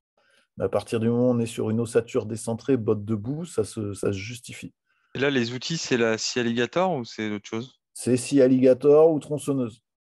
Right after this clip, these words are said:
Speaker 1: La scie alligator, ça coûte cher, c'est pas très solide, le guide est souple. Euh, au final, euh,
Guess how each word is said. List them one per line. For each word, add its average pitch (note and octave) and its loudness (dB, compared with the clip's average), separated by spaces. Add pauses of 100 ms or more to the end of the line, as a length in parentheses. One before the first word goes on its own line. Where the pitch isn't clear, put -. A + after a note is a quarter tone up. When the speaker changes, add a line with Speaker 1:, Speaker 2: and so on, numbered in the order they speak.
(320)
Speaker 1:
La G#2+ -8
scie A2+ -10
alligator, A#2 0
ça G#2 -4
coûte - -20
cher, C3 4
c'est A2 -12
pas A#2 -4
très B2+ -2
solide, B2+ 2
le A2+ -2
guide A#2+ -4
est A#2 0
souple. C3 0
Euh, G#2 0
au G2+ -4
final, A#2 0
euh, F#2 -6